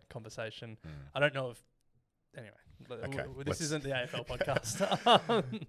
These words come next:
Speaker 1: well, Bryce, let's, uh, l-, I'm gonna stop myself there. We'll save the A F L chat for the A F L podcast coming twenty twenty-four.
Speaker 2: Debatable.
Speaker 1: <laughs> Um, but last week you questioned whether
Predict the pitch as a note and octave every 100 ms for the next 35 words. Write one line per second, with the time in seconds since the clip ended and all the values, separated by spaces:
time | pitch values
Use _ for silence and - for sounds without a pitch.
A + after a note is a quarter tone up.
0 | - E3 D#3+ F#3+ F#3 G3 G3 E3 E3+ -
1 | E3 E3+ F3+ E3+ E3 D#3+ D3+ D#3+ - C#3+
2 | C#3+ C#3 D3 D3 - E3 F3 E3+ F3+ D3+
3 | D3+ D3 D3 - D3+ C#3 - - D3+ C#3
4 | C#3 C#3 C#3+ C#3 - C#3 C3+ D3 C#3+ D#3+
5 | F#3 C4 - - D3+ C#3+ - C#3 - C3+
6 | - C#3 G3 - - D2+ D2+ G2 F3+ -
7 | B3 A#3+ - B3+ - B3+ G#3 - G3+ B3+
8 | A#3+ - G3+ E3+ E3+ G3+ C4 C4 A#3+ A#3
9 | - E3+ - - E3 D3+ D3+ C#3+ C#3+ C#3+
10 | C#3